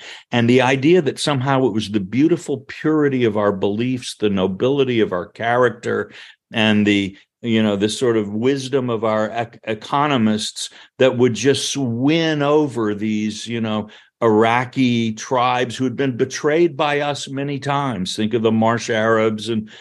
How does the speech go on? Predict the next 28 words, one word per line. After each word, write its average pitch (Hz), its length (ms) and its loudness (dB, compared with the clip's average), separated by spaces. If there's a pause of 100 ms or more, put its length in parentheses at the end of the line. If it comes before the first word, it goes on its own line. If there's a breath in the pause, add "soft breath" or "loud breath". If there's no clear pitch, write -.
(120)
you 113 120 0
know, 113 100 4
our 107 140 4
serial 127 560 4
betrayals 113 640 0
of 107 100 -4
the 107 80 -4
Kurds 110 580 2
and 107 160 -2
so 117 280 0
on 113 160 -2
and 101 120 -4
so 139 260 -2
forth. 92 440 -6 (580 soft breath)
Um, 117 540 2 (320 soft breath)
you 156 140 -2
know, 135 100 0
it 131 220 0
just, 165 440 -2 (440)
it 143 200 0
wasn't 127 800 -4
there. 82 520 -6 (380)
It 104 180 2
wasn't 113 680 2
there 82 520 -2
any 131 260 2
more 123 380 2
than, 104 460 -2